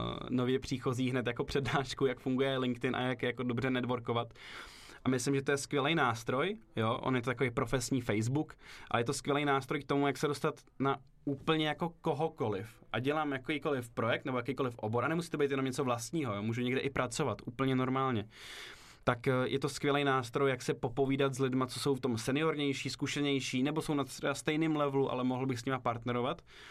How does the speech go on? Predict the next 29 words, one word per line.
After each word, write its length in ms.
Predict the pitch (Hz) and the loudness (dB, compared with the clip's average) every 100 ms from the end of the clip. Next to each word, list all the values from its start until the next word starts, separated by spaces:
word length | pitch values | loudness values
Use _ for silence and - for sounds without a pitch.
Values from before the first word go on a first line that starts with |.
| - - - - - - - | -20 -20 -20 -20 -20 -2 4
A 300 | 117 120 120 | 4 4 4
můj, 420 | 127 139 143 - - | 4 6 4 2 0
moje 180 | 131 135 | 2 2
taková 260 | 120 147 | 2 2
jako 160 | 131 - | 2 0
všeobecná 500 | - 139 135 - 135 | -2 0 0 0 0
rada 180 | 135 139 | 2 4
je 280 | 131 123 180 - _ _ - - _ _ | 4 2 -2 -10 _ _ -20 -20 _ _
jim 140 | 135 139 | 0 2
prostě 320 | 135 - 143 | 0 2 2
napsat 300 | 123 117 127 | 2 0 0
tu 80 | 139 | -2
zprávu, 540 | - 127 120 110 98 - - | 0 2 2 2 -2 -8 -4
jo, 180 | 107 139 | 0 2
tam 180 | 135 127 | 2 2
jde 60 | |
dát 200 | 135 127 - - - - | 2 0 -4 -18 -20 -2
tu 120 | 131 | 2
žádost 300 | 123 120 113 | 4 4 2
o 60 | 101 | -4
spojení 580 | - 151 156 180 202 214 - | 0 2 4 2 0 -4 -8
a 80 | - | -2
když 280 | 117 120 117 | 0 0 2
jim, 240 | 135 135 - | 2 2 0
když 220 | 127 117 | 0 2
jim 80 | 135 | 2
napíšete: 680 | 120 131 127 131 143 135 135 - - - - - - | 2 0 0 0 2 0 -2 -8 -20 -20 -20 -20 -4
"Dobrý 300 | 135 131 135 | 0 2 4
den, 360 | 135 131 175 | 4 4 2